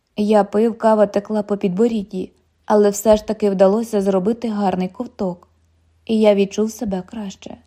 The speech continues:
Кава — це чудові ліки, щоб вивести із загальмованого стану.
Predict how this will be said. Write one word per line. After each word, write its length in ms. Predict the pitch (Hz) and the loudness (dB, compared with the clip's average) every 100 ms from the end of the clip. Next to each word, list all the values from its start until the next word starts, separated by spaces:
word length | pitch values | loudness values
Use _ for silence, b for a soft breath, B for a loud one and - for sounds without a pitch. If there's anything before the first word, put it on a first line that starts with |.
| _ _ _ _ _ | _ _ _ _ _
Кава — 340 | - 233 226 220 | -2 2 4 2
це 180 | 226 214 | 0 -4
чудові 420 | 220 202 208 196 | -2 2 2 2
ліки, 340 | 196 254 208 | 0 0 -2
щоб 240 | 202 220 196 | -2 -4 -2
вивести 440 | 220 220 214 214 | 0 0 -2 -4
із 200 | 202 202 | -2 -2
загальмованого 680 | 185 202 220 208 190 185 202 | 0 0 0 0 0 -2 -4
стану. 520 | 226 - 214 180 175 | -6 -8 -10 -8 -10